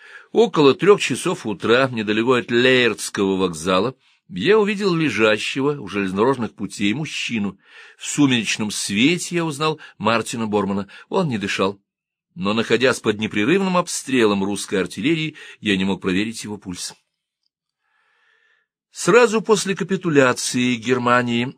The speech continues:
союзники объявили его в розыск. Но за несколько дней до начала Нюрнбергского процесса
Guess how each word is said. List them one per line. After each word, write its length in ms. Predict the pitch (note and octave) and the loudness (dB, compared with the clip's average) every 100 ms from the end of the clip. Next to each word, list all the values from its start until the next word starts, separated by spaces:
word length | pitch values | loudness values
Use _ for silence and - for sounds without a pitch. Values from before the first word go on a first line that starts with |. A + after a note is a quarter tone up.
| - | -12
союзники 800 | - - G2+ E3 A3 G3+ G3 G3 | -6 0 0 0 -6 -6 -4 -2
объявили 340 | D3 C#3 D#3+ | -4 -6 -4
его 180 | D3 C#3 | -2 0
в 60 | A2+ | 0
розыск. 460 | A2 F2+ - - - _ _ _ _ _ _ _ | 0 -2 -8 -12 -20 _ _ _ _ _ _ _
Но 280 | F#2+ A2 A2+ | -4 0 2
за 180 | B2 | 2
несколько 600 | C3 D3 B2+ - G#2 F#2+ G#2 | 4 2 0 -2 -4 -2 -2
дней 360 | G2 F#3+ G#3+ | -2 0 0
до 160 | G2+ G2 | 0 -2
начала 500 | G2+ F#2+ G#2+ G#2 F#2+ - _ | -2 -2 0 0 -2 -8 _
Нюрнбергского 840 | A2+ A#2 A2 G#2+ G#2+ E2 - G#2 | -4 -2 0 2 2 0 -6 -4
процесса 580 | F#2 A2+ - A2 F#2+ G#2 | -2 -2 0 0 0 -4